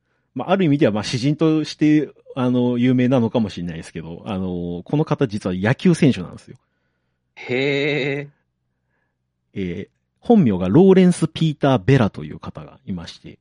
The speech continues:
Speaker 2: うん。
Speaker 1: えー、まあ、通称で言うとヨギ・ベラと呼ばれてた人なんですね。
Speaker 2: へー。
Speaker 1: ニューヨークヤンキースの捕手として活躍してまして、
Speaker 2: うん。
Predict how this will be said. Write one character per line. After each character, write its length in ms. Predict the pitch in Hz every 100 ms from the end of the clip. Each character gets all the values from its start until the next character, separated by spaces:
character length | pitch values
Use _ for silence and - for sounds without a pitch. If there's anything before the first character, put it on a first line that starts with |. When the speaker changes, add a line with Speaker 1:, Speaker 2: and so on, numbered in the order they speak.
| _ _ _ _ _ _ _ _ -
Speaker 2:
う 60 |
ん。 200 | 175 - 165
Speaker 1:
え 200 | 104 104
ー、 20 |
ま 100 | 120
あ、 40 | -
通 180 | - 202
称 200 | 202 196
で 60 | 180
言 60 | 165
う 40 |
と 80 | 131
ヨ 180 | 107 120
ギ・ 140 | 156
ベ 160 | 113 117
ラ 120 | 117
と 120 | 110
呼 60 | 101
ば 120 | 98
れ 80 | 95
て 80 |
た 80 | -
人 200 | - _
な 40 | _
ん 40 |
で 60 | _
す 80 | -
ね。 80 | 131 _ _ _ _ _ _ - -
Speaker 2:
へ 1120 | 98 98 98 101 104 104 104 104 104 104 107 -
ー。 80 | 104
Speaker 1:
ニ 120 | 139
ュ 40 | 170
ー 20 |
ヨ 120 | 170
ー 20 | 156
ク 80 |
ヤ 100 | 165
ン 80 | 156
キ 120 | -
ー 260 | 95 85 -
ス 160 | - 92
の 140 | 80
捕 160 | - 139
手 200 | - - _ -
と 80 | 92
し 140 | -
て 220 | - 82 -
活 220 | - 104
躍 300 | 90 - 73 _ _ _ _ _ _ _ -
し 80 |
て 100 | -
ま 120 | 87 82
し 120 | -
て、 200 | - - _ _ _ _ _ _ _ 104
Speaker 2:
う 80 |
ん。 300 | 95 90 85